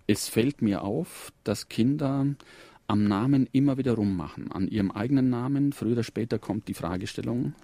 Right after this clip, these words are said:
Infragestellung des eigenen Namens, spätestens in der Pubertät, aber durchaus auch schon vorher. Und wenn sie ein Kuscheltier geschenkt bekommen oder,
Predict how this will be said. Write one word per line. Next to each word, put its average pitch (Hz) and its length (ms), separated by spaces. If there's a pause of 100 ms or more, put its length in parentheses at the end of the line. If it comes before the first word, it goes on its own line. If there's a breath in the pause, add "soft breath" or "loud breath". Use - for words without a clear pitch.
Infragestellung 117 840
des 117 160
eigenen 120 300
Namens, 120 260
spätestens - 720
in - 100
der 107 80
Pubertät, - 720 (640 loud breath)
aber 98 560 (240)
durchaus 110 320
auch 98 140
schon 98 180
vorher. 95 500 (840 loud breath)
Und 113 220
wenn 117 200
sie 113 580
ein 104 140
Kuscheltier 95 460
geschenkt 87 340
bekommen 113 540
oder, 120 580